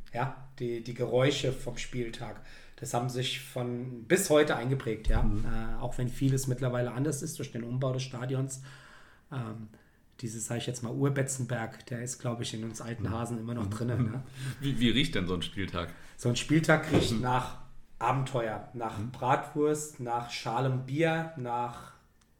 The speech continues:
Speaker 1: nach Rauch,
Speaker 2: Mhm.
Speaker 1: nach selbstgedrehten Zigaretten,
Speaker 2: Mhm.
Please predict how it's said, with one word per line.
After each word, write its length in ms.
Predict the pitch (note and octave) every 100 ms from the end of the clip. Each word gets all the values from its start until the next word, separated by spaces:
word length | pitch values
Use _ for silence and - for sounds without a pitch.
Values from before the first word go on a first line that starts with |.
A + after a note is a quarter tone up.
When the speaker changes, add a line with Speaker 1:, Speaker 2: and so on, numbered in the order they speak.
| _ _ _
Speaker 1:
nach 320 | A2+ G#2+ -
Rauch, 440 | A#2+ D3+ F3 - - -
Speaker 2:
Mhm. 280 | A2 A#2 - - _
Speaker 1:
nach 320 | A#2 A2+ A2+ - - - - _
selbstgedrehten 880 | - B2+ B2+ - B2+ - B2 B2+ B2+
Zigaretten, 680 | - A#2 A#2+ E3+ F3+ F3+ -
Speaker 2:
Mhm. 300 | G#2 A2+ C3